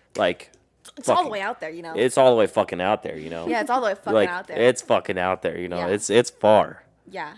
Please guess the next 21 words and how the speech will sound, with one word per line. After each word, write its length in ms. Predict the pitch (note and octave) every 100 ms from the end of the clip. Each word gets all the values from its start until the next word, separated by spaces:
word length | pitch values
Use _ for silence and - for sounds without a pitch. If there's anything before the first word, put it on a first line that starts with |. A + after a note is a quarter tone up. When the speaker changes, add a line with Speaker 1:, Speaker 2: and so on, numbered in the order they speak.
| _
Speaker 1:
It's 320 | - A2 -
probably 400 | - - A2+ B2+
the 80 | A2+
furthest 320 | - A2 G2+
you 80 | -
can 120 | F2+
get. 300 | E2+ F2+ E2 _ _ _ _ _ _ _ _ _ _ _ _
It's 200 | G#2 B2
almost 260 | A#2+ B2
by, 240 | A2+ G#2+ G2+
uh, 240 | F#2+ F2+
my 140 | F2+
dad 200 | F2+ G2 A2
said, 180 | - -
he 100 | A2+
was 100 | A2
showing 160 | C3+
me 60 | A#2+
a 40 |
map 240 | G2+ B2 F2+
yesterday. 460 | G#2 - D#2 -